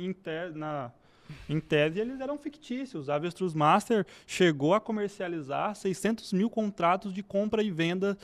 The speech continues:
de avestruz. E, e na última co-,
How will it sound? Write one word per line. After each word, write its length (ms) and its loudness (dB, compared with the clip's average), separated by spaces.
de 80 2
avestruz. 640 0
E, 160 0
e 100 2
na 200 6
última 840 4
co-, 140 -10